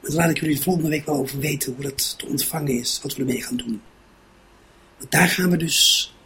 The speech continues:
Jochem, in Tilburg, gaan we een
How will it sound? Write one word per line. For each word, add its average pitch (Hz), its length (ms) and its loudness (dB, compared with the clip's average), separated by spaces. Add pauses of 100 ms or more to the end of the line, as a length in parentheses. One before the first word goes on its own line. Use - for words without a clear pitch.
(140)
Jochem, 185 540 4 (800)
in 147 200 4
Tilburg, 170 800 2 (720)
gaan 151 200 0
we 131 240 -6
een 123 340 0